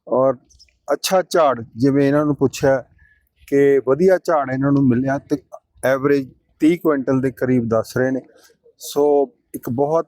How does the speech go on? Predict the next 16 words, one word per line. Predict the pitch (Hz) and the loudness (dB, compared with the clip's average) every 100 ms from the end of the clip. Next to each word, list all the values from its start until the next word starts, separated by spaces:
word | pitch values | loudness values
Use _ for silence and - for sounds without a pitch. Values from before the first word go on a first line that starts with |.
| 139 | -4
ਵਧੀਆ | 135 151 170 156 143 131 | -2 0 2 2 0 -2
ਜਿਹੜੀ | 117 139 143 | -4 0 0
ਸ਼ੁਰੂਆਤ | - 143 131 127 131 127 | 0 -2 0 0 -2 -4
ਅੱਜ | 123 | -4
ਹੋਈ | 101 117 117 143 | -2 2 2 2
ਹੈ | 131 _ _ _ _ - | 0 _ _ _ _ -4
ਔਰ | 127 | 0
ਮੈਂ | 135 143 143 139 131 _ - | 2 2 2 0 -4 _ -4
ਇਹ | 147 | 0
ਵਿਸ਼ਵਾਸ | 135 127 - 143 151 143 | 0 0 0 2 2 2
ਦਿਵਾਉਂਦਾ | 151 143 143 | 0 0 -2
ਸਾਰੇ | 135 143 156 | -2 -2 0
ਆਪਣੇ | 156 - 139 131 | 0 0 -2 -2
ਕਿਸਾਨ | 127 - - 127 127 | -4 -8 -4 -4 -4
ਭਰਾਵਾਂ | 120 147 123 123 | -2 -2 0 -2
ਨੂੰ | 127 | -4